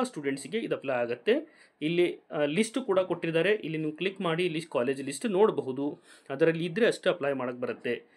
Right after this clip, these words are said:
ಇಲ್ಲಾಂದ್ರೆ ಅಪ್ಲೈ ಮಾಡಲಿಕ್ಕೆ ಬರುವುದಿಲ್ಲ. ಇನ್ನೊಂದು ಏನಂದ್ರೆ ನಿಮ್ಮ ಕ-, ಕಾಲೇಜ್ ಏನಿದೆಯಲ್ಲ ಅದು ನ್ಯಾಕ್ or ಎನ್ ಐ ಆರ್ ಎಫ್ ಅಕ್ರಿಡಿಟೆಡ್ ಇರಬೇಕು. ನೆಕ್ಸ್ಟ್ ಏನಿದೆ ಅಂದ್ರೆ ಬೆನಿಫಿಟ್ ಎಲ್ಲ ಏನಿದೆ ಅಂದ್ರೆ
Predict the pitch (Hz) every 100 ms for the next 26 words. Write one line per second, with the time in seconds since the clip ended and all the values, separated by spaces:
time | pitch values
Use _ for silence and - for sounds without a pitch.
0 | _ _ 147 156 170 196 - 131 123 113
1 | 110 220 277 294 _ _ 123 139 151 110
2 | 113 101 - _ - 160 190 180 175 170
3 | 214 302 - _ _ _ 151 196 202 -
4 | - - _ _ _ 170 160 214 247 180
5 | 160 139 127 131 208 - 151 214 349 -
6 | _ _ _ _ _ _ 131 147 160 220
7 | 247 - _ 156 160 156 147 160 151 160
8 | - - _ 135 - 160 147 214 226 143
9 | 120 104 143 135 135 _ _ _ _ _
10 | _ _ _ 170 233 247 254 208 180 214
11 | 170 185 247 294 247 185 170 151 139 139
12 | 233 - -